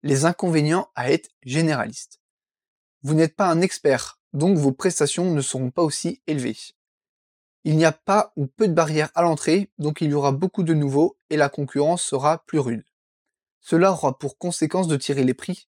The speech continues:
vers le bas. Il sera difficile pour vous d'effectuer des tâches complexes. Vous ne pourrez pas creuser en profondeur.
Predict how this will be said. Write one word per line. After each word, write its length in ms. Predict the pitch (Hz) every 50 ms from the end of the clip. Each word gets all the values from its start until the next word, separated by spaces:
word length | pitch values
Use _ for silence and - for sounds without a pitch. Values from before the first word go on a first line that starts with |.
| -
vers 220 | 143 139 160 165 151
le 100 | 123 -
bas. 180 | 110 - _ _ _ _ _ _ _ _ _ _ _ _ _ _ _ _ _ _ _ -
Il 100 | 180 170
sera 300 | - - 170 147 151 151
difficile 480 | 151 165 185 - 202 180 - - 202 -
pour 160 | - 165 151
vous 160 | 156 185 202
d'effectuer 480 | 165 143 143 - - 143 135 - 185 170
des 120 | 143 131
tâches 280 | - 151 170 - - -
complexes. 600 | - - 147 - - - - - - - - _ _ _ _ _ _ _ _ _ _ _ _ -
Vous 120 | - 147 165
ne 60 | 160
pourrez 260 | - - 151 143 147
pas 200 | 135 - 202 185
creuser 280 | - - 147 143 156 180
en 140 | 165 147 135
profondeur. 680 | - - 185 165 - 139 127 - - - - _